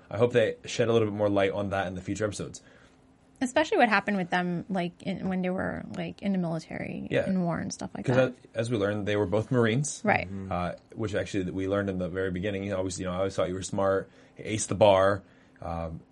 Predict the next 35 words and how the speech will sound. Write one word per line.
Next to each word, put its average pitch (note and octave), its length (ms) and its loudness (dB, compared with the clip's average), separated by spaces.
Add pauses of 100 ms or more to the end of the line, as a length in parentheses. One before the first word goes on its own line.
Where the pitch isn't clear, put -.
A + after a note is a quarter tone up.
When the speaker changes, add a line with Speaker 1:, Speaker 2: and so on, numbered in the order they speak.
(160)
Speaker 1:
they F#2+ 180 -4
were F#2+ 140 -2
together, G#2 520 6
and G2 200 -2
they F#2 160 -4
also, G2 600 2 (180)
we G2+ 120 -4
hear G#2 120 -2
later G2+ 240 -2
that F2+ 160 -2
Ned F#2 340 -8
talks F#2+ 260 -8
very A2 260 2
highly F#2+ 500 -2 (180)
of F#2 100 -8
Joe F2 140 -6
Teague. F2+ 480 -6
Speaker 2:
Mm-hmm. A#3 300 2
Speaker 1:
Obviously, F#2+ 320 0
he's, F#2+ 140 0
he's G#2+ 200 -2
the F#2+ 80 -2
reason G2 260 -2
he F#2+ 100 -6
recommended G2 600 -2
Teague G2 380 0 (380)
to G2+ 80 -6
take F#2+ 200 -4
care G2 180 -2
of G2 120 -4
the F#2+ 260 0
Hecky G2 240 -8
Nash F#2 380 -6
situation. F#2 720 -6 (500)
And F#2+ 540 -4